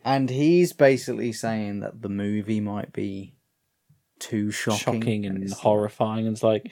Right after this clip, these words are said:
Speaker 1: Don't
Speaker 2: it is,
Speaker 1: apologise
Speaker 2: but
Speaker 1: for your
Speaker 2: not in,
Speaker 1: movie.
Speaker 2: not in the way that, uh, you'd, you'd like to be shocked or
Speaker 1: I, I,
Speaker 2: horrified.
Speaker 1: I'd like to think that, like, Rob Zombie watched this back through and went, "Oh, let's put a scene at the beginning of it telling people it might be shit."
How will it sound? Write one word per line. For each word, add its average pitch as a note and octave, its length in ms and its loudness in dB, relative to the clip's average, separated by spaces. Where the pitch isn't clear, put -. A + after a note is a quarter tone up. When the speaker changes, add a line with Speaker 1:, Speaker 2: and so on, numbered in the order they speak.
Speaker 1:
Don't G#2+ 200 -2
Speaker 2:
it B2+ 140 2
is, G#2 340 8
Speaker 1:
apologise G2 460 -2
Speaker 2:
but A2 120 2
Speaker 1:
for G2+ 40 0
your G#2+ 180 6
Speaker 2:
not G2+ 80 -4
in, G#2+ 140 0
Speaker 1:
movie. F#2+ 180 -2
Speaker 2:
not A2 220 -4
in G2+ 100 -4
the F#2+ 80 -6
way F#2+ 380 -4
that, F#2 340 -12
uh, F#2 200 -10
you'd, - 160 -8
you'd - 120 -16
like - 440 -4
to - 120 -18
be F2+ 300 -10
shocked - 500 -2
or F#2+ 180 -10
Speaker 1:
I, C3+ 240 4
I, C3+ 200 8
Speaker 2:
horrified. G#2 140 2
Speaker 1:
I'd C3+ 240 6
like G#2 180 4
to - 60 -14
think G2+ 260 -6
that, F#2+ 200 -4
like, A2 160 -6
Rob A2 240 -4
Zombie F#2+ 400 -6
watched - 360 -6
this F#2 180 -8
back - 260 -2
through G2+ 220 -8
and F2+ 100 -8
went, - 160 -10
"Oh, - 480 -10
let's - 160 -12
put - 160 -10
a - 40 -10
scene - 200 -12
at - 60 -14
the - 40 -14
beginning F2+ 260 -10
of F#2+ 60 -8
it F2+ 140 -8
telling F#2+ 220 -14
people G2 200 -10
it - 140 -6
might - 160 -10
be A2 80 -12
shit." - 500 -8